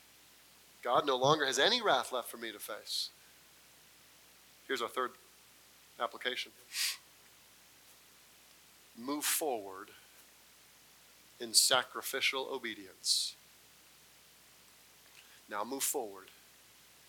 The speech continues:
in sacrificial, risk-taking, zealous, fervent, all-in obedience to your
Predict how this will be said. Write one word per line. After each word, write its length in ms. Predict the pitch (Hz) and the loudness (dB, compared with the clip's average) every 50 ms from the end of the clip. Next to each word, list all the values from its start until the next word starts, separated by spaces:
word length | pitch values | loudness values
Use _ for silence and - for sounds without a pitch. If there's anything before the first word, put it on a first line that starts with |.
| - - - 113 | -20 -20 -16 -12
in 100 | 110 101 | -2 4
sacrificial, 960 | - - - 131 123 123 - - - - - 113 101 - - 107 98 101 107 - - - - - - - - - - - - - - - - - - - - - 104 | 4 6 6 6 4 2 0 -4 -6 -4 -6 -4 -4 -4 -4 -6 -8 -12 -16 -20 -20 -20 -20 -20 -20 -20 -20 -20 -20 -20 -20 -20 -20 -20 -20 -20 -20 -20 -20 -10 0
risk-taking, 880 | 107 139 165 165 - - - - - 117 110 - - 107 104 107 117 117 - - - - - - - - - - - - - - - | 2 4 6 6 4 2 0 -4 -6 -6 -6 -8 -10 -12 -14 -14 -16 -18 -20 -20 -20 -20 -20 -20 -20 -20 -20 -20 -20 -20 -20 -8 -2
zealous, 880 | - - - 131 143 160 170 175 180 170 - - - - - - - - - - - - - - - | 0 2 4 6 6 4 4 4 6 8 8 10 10 8 6 4 0 -4 -12 -20 -20 -20 -20 -20 -14
fervent, 920 | - - - - 143 156 180 185 190 175 175 185 185 190 185 - - - - - - - - - - - - | -6 -4 0 6 10 12 12 12 12 10 8 4 2 0 -4 -8 -10 -10 -12 -18 -20 -20 -20 -20 -20 -2 8
all-in 920 | 147 160 175 185 190 185 185 185 196 214 190 165 175 175 180 180 185 190 202 | 10 12 12 12 12 12 12 12 12 10 8 10 10 12 10 10 8 6 6
obedience 760 | 185 170 160 - 160 160 156 147 147 139 127 123 - - - | 6 6 6 8 8 8 10 10 8 8 6 4 2 0 2
to 140 | - 139 | 2 0
your 580 | 135 127 120 127 135 131 135 135 131 127 123 | 0 0 0 0 0 2 2 2 0 0 -2